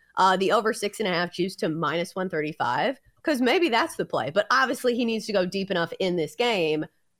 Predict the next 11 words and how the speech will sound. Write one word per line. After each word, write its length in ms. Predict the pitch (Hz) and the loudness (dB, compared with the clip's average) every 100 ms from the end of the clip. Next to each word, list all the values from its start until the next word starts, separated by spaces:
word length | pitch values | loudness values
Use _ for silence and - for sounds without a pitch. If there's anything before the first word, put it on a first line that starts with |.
| _ | _
to 100 | - | -4
get 160 | 170 165 | -2 0
that 180 | 143 127 | 0 -2
number. 440 | 143 139 64 - - | -4 -4 -6 -6 -2
But, 120 | 175 | 2
like, 200 | 185 175 | 2 0
I'm 160 | 175 190 | 0 2
not 220 | 208 - | 2 0
taking 300 | 185 180 156 | -2 -2 -2
the 120 | 131 | -4
under. 480 | 147 294 180 190 285 | 0 2 2 0 -2